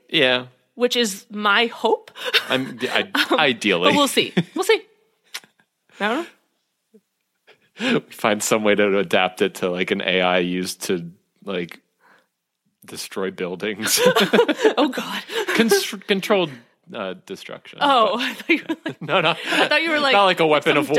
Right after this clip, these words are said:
Speaker 2: diabol-, yeah. <laughs> Like, no, like, controlled
Speaker 1: Demolition.
Speaker 2: demolition
Speaker 1: Demolition is the word
Speaker 2: software
Speaker 1: that I was
Speaker 2: that
Speaker 1: looking
Speaker 2: it's
Speaker 1: for.
Speaker 2: like,
Speaker 1: Yeah.
Speaker 2: "Let's do this in a controlled way and make
Speaker 1: Yeah.
Speaker 2: sure that it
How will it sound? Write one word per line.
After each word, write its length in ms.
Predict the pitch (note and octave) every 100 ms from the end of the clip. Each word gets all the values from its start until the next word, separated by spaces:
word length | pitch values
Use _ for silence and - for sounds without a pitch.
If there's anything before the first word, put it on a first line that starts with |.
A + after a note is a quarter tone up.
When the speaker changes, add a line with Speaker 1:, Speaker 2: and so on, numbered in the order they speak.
| G#3+
Speaker 2:
diabol-, 540 | F3+ F#3 G#3+ A3+ -
yeah. 360 | A#3+ A3+ G3+ G3 -
<laughs> 40 |
Like, 400 | E4+ - G4 - - - - G#4+ - - _ _ _ _ _ _ _ _ _ _ _ - - - -
no, 100 | C4
like, 140 | A#3 -
controlled 280 | - G3 G3
Speaker 1:
Demolition. 400 | F3+ G3+ B3+ A#3
Speaker 2:
demolition 480 | A#3+ A3+ G3 F#3+ F3+
Speaker 1:
Demolition 460 | F#3 F3 E3+ C3+
is 40 | B2
the 40 |
word 60 | -
Speaker 2:
software 500 | A2+ G#2 G2 - A3+
Speaker 1:
that 140 | D3+ F#2
I 60 |
was 80 | -
Speaker 2:
that 100 | A3
Speaker 1:
looking 120 | - G#3
Speaker 2:
it's 100 | G3+
Speaker 1:
for. 60 |
Speaker 2:
like, 300 | F#3 F3+ -
Speaker 1:
Yeah. 180 | F#2+ - - _
Speaker 2:
"Let's 240 | G#3+ G#3+ -
do 160 | G3+
this 180 | G3 G3
in 60 | G#3
a 60 |
controlled 400 | E3+ G3 - F#3
way 220 | F3 E3 E3+
and 60 |
make 120 | E3 D#3+
Speaker 1:
Yeah. 100 | -
Speaker 2:
sure 60 |
that 120 | E3 E3+
it 180 | E3